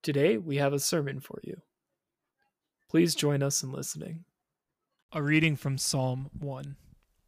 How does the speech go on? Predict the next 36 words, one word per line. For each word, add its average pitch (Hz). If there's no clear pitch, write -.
Happy 180
are 156
those 156
who 147
do 139
not 135
follow 156
the 139
advice 131
of 143
the 139
wicked, 151
or 131
take -
the -
path 175
that -
sinners 185
tread, 160
or 156
sit -
in 156
the 147
seat -
of 143
scoffers. 147
But 147
their 160
delight 160
is 143
in 143
the 131
law 175
of 156
the 143
Lord, 139